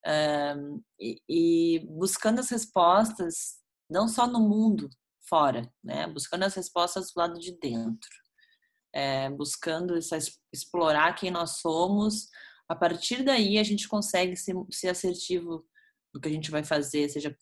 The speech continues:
no lado profissional, no que a gente vai empreender, qual é a marca que a gente quer deixar nesse mundo, É, e tem que ser algo que realmente vibre dentro de ti, sabe? Tem que ser algo que,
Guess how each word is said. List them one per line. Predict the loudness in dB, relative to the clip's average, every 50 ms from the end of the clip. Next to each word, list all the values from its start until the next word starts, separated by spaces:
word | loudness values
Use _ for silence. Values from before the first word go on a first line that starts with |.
| _ _ _ _ _ _ _ -20 -14 -10
no | -8 -4 -2
lado | -2 -2 -2 -4
profissional, | -6 -8 -8 -8 -8 -6 -6 -4 -2 -2 0 2 2 4 4 4 2 2 0
no | -4 -8 -10 -10
que | -10 -10
a | -10
gente | -10 -8 -8
vai | -8 -6
empreender, | -6 -8 -10 -10 -10 -10 -10 -8 -8 -6 -4 -4 -2 -2 -2 -2 -2 -2 -4 -6 -8 _ _ -20 -20 -20 -20 -20 -20 _ _
qual | 2 4 6
é | 6
a | 6
marca | 6 6 6 4 4 0 -4 -2
que | -2 -2
a |
gente | 0 -2 -2 -2 0
quer | 0 2
deixar | 2 2 0 2 2 4 4 6 6 4 4 2
nesse | 0 -2 -2 -2 -2
mundo, | -4 -4 -4 -4 -6 -6 -6 -6 -4 -4 -4 -4 -4 -8 _ _ _ -20 -20 -20 -20 -20 _ -20 -20 _ _ _ 0
É, | 2 2 4 4 4 4 4 2 2 2 2 2 2 0 -2 -6 -12 -16 _ -12
e | -10 -4 0
tem | 4 4 6
que | 6
ser | 4 4 6
algo | 6 8 8 6 6 4
que | 2 2 4
realmente | 6 6 6 6 4 2 2 -2
vibre | -2 -2 -2 -2 0 0 0
dentro | 0 0 -2 -2 -2 -4
de | -2 -2 -4 -4
ti, | -2 -2 -2 -2
sabe? | -2 -2 -2 -2 -2 -4 -4 -6
Tem | -6 -8 -6
que | -6
ser | -8 -2 0 2
algo | 4 4 4 2 2 -2 -6 -6
que, | -6 -4 -2 -2 -2 -4 -6 -8